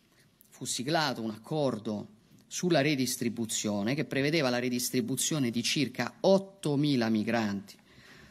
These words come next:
italia-, sbarcati in Italia, coperti dalle protezione nei paesi che volontariamente accettavano di farlo. E sa quante persone sono state ris-, redistribuite a distanza di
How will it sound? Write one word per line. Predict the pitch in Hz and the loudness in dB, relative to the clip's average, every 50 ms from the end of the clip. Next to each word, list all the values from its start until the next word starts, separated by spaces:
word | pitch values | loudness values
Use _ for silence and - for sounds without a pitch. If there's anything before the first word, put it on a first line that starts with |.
| - - - - - _ | -20 -20 -20 -20 -20 _
italia-, | - - 120 110 110 107 117 120 120 117 | -14 -10 -4 -2 2 2 4 4 2 2
sbarcati | 110 - - 117 107 - 151 151 143 151 | 0 -2 -4 -4 -2 0 0 0 2 2
in | 147 | 0
Italia, | 147 131 - 135 123 110 107 101 98 - | 0 0 0 -2 -2 -2 -4 -6 -8 -8
coperti | - - 120 113 131 131 143 151 131 - - 151 | -10 -8 -6 -2 0 2 2 0 0 -2 -6 -4
dalle | 135 143 135 135 | -2 0 0 -2
protezione | - 156 139 135 139 135 135 - - - 151 143 131 120 117 110 104 107 107 - - | -2 -4 -4 -2 -2 -2 -2 -2 -2 -2 -4 -4 -4 -2 -2 -2 -4 -4 -6 -8 -6
nei | 139 143 139 151 165 156 | -2 0 2 2 2 2
paesi | 131 135 131 135 151 156 143 127 - - 113 | 2 0 0 0 2 2 0 0 -2 -4 -4
che | 107 131 127 | -2 -2 -4
volontariamente | 104 85 139 160 156 139 127 120 - 123 117 117 123 131 127 117 110 - | -2 -2 -2 0 0 0 0 0 0 0 2 4 4 4 4 2 2 0
accettavano | 107 - - 113 107 - 139 135 127 117 117 | -4 -4 -4 -4 -2 0 0 2 2 2 2
di | 104 110 | 0 0
farlo. | - 135 127 117 110 101 110 110 113 117 135 131 - - - - - - - - - - 110 - - - _ _ _ _ | 2 2 2 2 2 0 0 0 0 0 -2 -4 -8 -18 -20 -20 -20 -20 -20 -18 -18 -18 -18 -18 -20 -20 _ _ _ _
E | - 131 | -6 -2
sa | - - 175 160 | 0 0 0 0
quante | - 139 120 - 120 | 0 -2 -2 -2 -2
persone | 120 113 - 139 131 123 | -2 -2 0 2 2 2
sono | 117 123 120 | 2 2 2
state | 117 - 131 117 117 | 2 2 0 2 2
ris-, | 120 113 113 - - | 2 0 0 -2 -4
redistribuite | - - 127 131 123 117 - - - 123 117 123 139 151 156 123 127 | -2 0 2 2 2 2 2 0 -2 -2 0 2 2 2 2 2 2
a | 117 117 | 2 2
distanza | 113 113 117 - - 135 123 120 - 123 | 2 2 0 2 2 2 2 2 2 0
di | 113 117 120 131 | 0 0 0 0